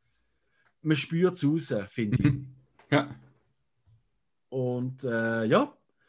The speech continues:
Speaker 1: Und ich finde, sonst steht er ja eher oft ein bisschen der, der harte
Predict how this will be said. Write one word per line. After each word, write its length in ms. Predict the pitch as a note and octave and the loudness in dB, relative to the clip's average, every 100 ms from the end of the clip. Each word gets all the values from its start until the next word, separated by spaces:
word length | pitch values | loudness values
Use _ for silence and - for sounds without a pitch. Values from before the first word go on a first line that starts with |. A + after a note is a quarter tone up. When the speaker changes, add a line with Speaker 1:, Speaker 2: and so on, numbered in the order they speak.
| _ _ _ _ _ | _ _ _ _ _
Speaker 1:
Und 80 | D#3 | 0
ich 100 | E3 | 0
finde, 640 | - F#3 F#3 E3 D#3+ D#3 C3+ _ _ _ _ | 4 2 2 -2 -2 -4 -8 _ _ _ _
sonst 200 | - G#3 | -2 -2
steht 220 | A#3 A3 | -2 4
er 60 | G3 | 4
ja 120 | F3+ - | 4 0
eher 320 | F3+ A3 A3 - | 4 6 6 0
oft 280 | - G3 - | -4 -4 -4
ein 80 | F#3 | -4
bisschen 140 | F#3 | -2
der, 300 | E3+ D#3 D#3 D3 | 0 2 2 0
der 200 | C3+ C3 | -2 0
harte 720 | E3 G#3 - A3 G#3 G3+ | 2 2 0 -2 0 0